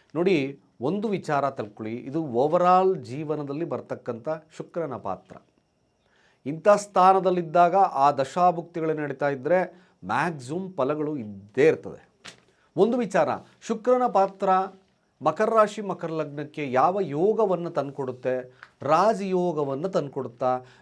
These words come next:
ಯಾವ ಒಂದು ಸ್ಥಾನದಲ್ಲಿದ್ದಾಗ ಯಾವ ಒಂದು ಬದ-, ಅತ್ಯುತ್ತಮವಾಗಿರ್ತಕ್ಕಂಥ ನಿರ್ವಹಣೆಯನ್ನು ಕೊಡುತ್ತೆ, ಎಲ್ಲ ವಿಚಾರವನ್ನು ನಿಮ್ಮ ಮುಂದೆ ಇಡ್ತೇನೆ.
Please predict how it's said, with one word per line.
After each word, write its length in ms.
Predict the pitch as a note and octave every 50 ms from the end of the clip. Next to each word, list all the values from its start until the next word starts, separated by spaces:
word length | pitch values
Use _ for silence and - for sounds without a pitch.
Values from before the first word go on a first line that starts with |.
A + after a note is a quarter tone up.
| - B2+
ಯಾವ 400 | C#3+ D3 F3 G3+ G#3 A3 G3+ F3+ F3
ಒಂದು 480 | F3 F3 F3 E3+ F3 E3 D#3+ D#3+ D#3 - _ _ _
ಸ್ಥಾನದಲ್ಲಿದ್ದಾಗ 1080 | C#3+ - - - F3+ F3 G3+ A3+ A#3+ A3 A3 G#3+ G#3 G3+ F#3+ D#3+ C#3+ E3 E3 E3+ E3 D#3
ಯಾವ 320 | F3+ F3 D3+ C#3 C#3+ D#3+ E3+
ಒಂದು 320 | D#3+ D3+ C#3+ C#3+ C#3 C3+
ಬದ-, 400 | A#2+ G2 F#2 G#2+ A#2 B2 C3+ C3+ - _ _ - A#2+ B2 A#2 -
ಅತ್ಯುತ್ತಮವಾಗಿರ್ತಕ್ಕಂಥ 1120 | C3 C3 C3+ G3+ G#3 G3+ G#3+ G3 G3 F#3+ F3+ F3 E3+ D3+ D3+ C#3 - D3+ C#3+ - C#3+ C3 C#3
ನಿರ್ವಹಣೆಯನ್ನು 840 | A2+ G#2 A#2 C#3+ F#3 G#3 A#3 G#3+ G3+ G3+ G3 F#3 E3+ D3 C#3+ C#3 B2
ಕೊಡುತ್ತೆ, 580 | C3 B2 A2+ A2 - - A#2+ A2+ A2 A2+ _ _ _ _ -
ಎಲ್ಲ 260 | G#2+ A#2+ D3 E3 E3+ F3
ವಿಚಾರವನ್ನು 600 | D3+ C3+ B2 - B2+ A#2 A2 G#2 G2+ G2+ A2+ C3+
ನಿಮ್ಮ 220 | D3 B2+ G2+ G#2
ಮುಂದೆ 280 | G#2 G#2+ G#2+ G2 G#2 G2+
ಇಡ್ತೇನೆ. 380 | F#2 F#2 - F#2 D#2 - _